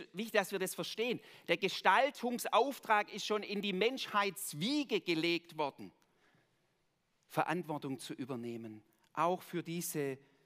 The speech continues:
Schöpfung. Aber auch ganz grundsätzlich, der Mensch ist geschaffen, um zu gestalten. Gott Ebenbildlichkeit. Gott schuf den Menschen zum Gottes, zu seiner Ebenbildlichkeit. Und was tat Gott?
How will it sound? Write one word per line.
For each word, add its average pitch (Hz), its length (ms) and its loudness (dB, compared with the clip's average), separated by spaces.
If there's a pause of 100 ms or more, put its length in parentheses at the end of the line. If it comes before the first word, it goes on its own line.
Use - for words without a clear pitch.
(320)
Schöpfung. 120 800 -6 (1300)
Aber 151 260 2
auch 139 200 -4
ganz 156 260 0
grundsätzlich, 143 880 -4 (1120)
der 120 60 -4
Mensch 147 300 0
ist - 180 -8
geschaffen, 165 520 -4
um 135 180 -8
zu - 180 -10
gestalten. 131 840 -10 (240)
Gott 262 200 8 (100)
Ebenbildlichkeit. 208 1040 0 (320)
Gott 262 180 8 (240)
schuf 254 320 0
den 240 140 4
Menschen 240 340 -2
zum 208 200 0
Gottes, 247 360 2 (500)
zu 202 140 0
seiner 220 380 4
Ebenbildlichkeit. 220 720 2
Und 214 100 2
was 233 180 4
tat 285 360 4
Gott? 202 280 4